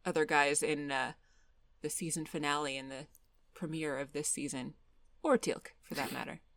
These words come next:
Which makes me wonder why. What happened that he doesn't trust Frotak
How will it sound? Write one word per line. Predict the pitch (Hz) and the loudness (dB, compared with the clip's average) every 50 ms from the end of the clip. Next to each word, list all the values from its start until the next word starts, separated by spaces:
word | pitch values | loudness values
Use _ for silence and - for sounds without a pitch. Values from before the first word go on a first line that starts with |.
| - | -10
Which | - 214 226 - | -8 -6 4 6
makes | 440 466 - | 8 8 8
me | 523 508 480 | 8 6 6
wonder | 440 427 392 381 | 6 6 8 10
why. | 415 381 220 165 | 12 12 12 12
What | 170 202 240 262 | 12 8 6 8
happened | 262 254 - 196 180 180 | 8 8 8 6 4 6
that | 165 208 | 6 6
he | 202 | 6
doesn't | 185 190 196 - - | 4 2 0 -2 -4
trust | - - - 196 - - | -6 -2 -2 0 0 -2
Frotak | - - 190 180 190 - 160 135 165 - | 0 0 0 0 4 4 4 4 4 2